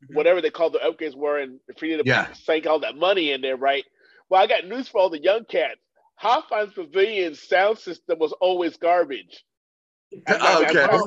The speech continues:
Speaker 2: I mean,
Speaker 3: okay.
Speaker 2: I, I'm, I'm, I know it's showing my age, but, like, I'm telling you, it was, it wasn't good twenty years ago. So,
Speaker 3: <laughs>
Speaker 1: Well,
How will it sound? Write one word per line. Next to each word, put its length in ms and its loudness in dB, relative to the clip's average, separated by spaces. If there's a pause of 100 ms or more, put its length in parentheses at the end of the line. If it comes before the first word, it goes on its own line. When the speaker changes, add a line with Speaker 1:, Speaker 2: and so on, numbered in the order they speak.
(180)
Speaker 2:
I 80 4
mean, 180 4
Speaker 3:
okay. 300 0
Speaker 2:
I, 200 4 (300)
I'm, 260 2 (120)
I'm, 260 -2
I 100 -4
know 200 4
it's 120 -4
showing 320 4
my 200 0
age, 360 -4 (120)
but, 180 -4
like, 260 -4 (120)
I'm 160 -8
telling 320 -2
you, 100 -12
it 160 -2
was, 220 -6 (400)
it 180 0
wasn't 360 0
good 400 2 (260)
twenty 300 0
years 340 0
ago. 320 -8 (380)
So, 360 6 (120)
Speaker 3:
<laughs> 100 -4
Speaker 1:
Well, 140 -8